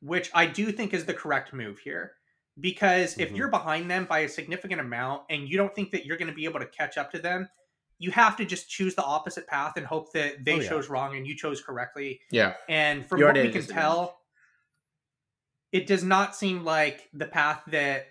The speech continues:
Speaker 1: Johnny and Nany chose was the correct one. Because we get Johnny describing the route that they took later on, and it seemed like the route that they took was much lar-,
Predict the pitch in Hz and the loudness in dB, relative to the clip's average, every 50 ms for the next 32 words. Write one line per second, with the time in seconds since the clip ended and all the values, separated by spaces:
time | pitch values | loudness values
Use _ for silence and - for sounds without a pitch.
0 | _ - - 156 151 151 151 147 139 139 131 131 139 135 131 - - 143 127 127 | _ -4 -2 0 0 0 -2 -4 -4 -2 -2 -2 -4 -6 -6 -6 -6 -4 -4 -4
1 | 123 - 139 131 131 - - - 127 117 110 - - 127 151 185 208 202 - _ | -6 -8 -10 -10 -10 -10 -10 -8 -6 -8 -8 -8 -10 -12 -12 -10 -10 -12 -14 _
2 | _ _ _ _ _ _ _ - 151 - 160 160 196 196 202 196 - 180 190 214 | _ _ _ _ _ _ _ -8 -6 -4 -2 0 0 0 2 4 4 6 6 6
3 | 220 208 202 - - - - 180 180 185 180 175 170 160 156 156 139 139 147 151 | 4 0 -4 -4 -2 2 4 6 6 4 4 0 -4 -4 -4 -4 0 2 2 2
4 | 156 151 - 156 - 160 156 151 147 - - - 156 143 139 - 147 139 143 147 | 2 2 -2 -4 -4 -2 -4 -4 -4 -6 -6 -4 -4 -4 -4 -6 -8 -6 -6 -4
5 | 143 135 131 127 127 131 123 123 123 123 - _ _ _ _ - 165 156 143 - | -4 -4 -4 -2 -2 -2 -2 -4 -4 -8 -12 _ _ _ _ -10 -6 -6 -6 -4
6 | - 196 185 175 175 165 165 170 147 151 147 151 156 156 156 151 143 139 - 151 | -2 -2 0 2 0 0 0 0 0 2 2 2 0 -2 -6 -8 -8 -6 -4 -4
7 | 139 - - 143 139 135 131 131 131 120 - - - - 147 156 170 165 165 - | -4 -4 -4 -4 -2 -2 0 -2 -2 -4 -8 -14 -16 -10 -4 -2 -2 -2 -2 -4
8 | - 156 143 143 143 139 143 | -2 0 2 2 0 -2 -4